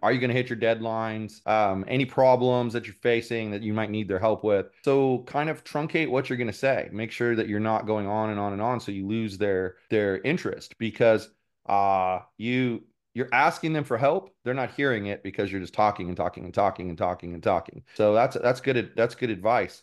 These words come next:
Um, but how, how do you think, what's the best approach for going about both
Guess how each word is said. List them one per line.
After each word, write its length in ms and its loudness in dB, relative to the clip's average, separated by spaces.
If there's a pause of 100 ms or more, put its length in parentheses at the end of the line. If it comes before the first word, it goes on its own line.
Um, 440 0 (180)
but 100 0
how, 400 0
how 340 2
do 60 -4
you 140 -6
think, 440 -4 (280)
what's 160 -2
the 80 4
best 240 6
approach 340 -2
for 120 -8
going 340 0
about 380 0 (100)
both 340 0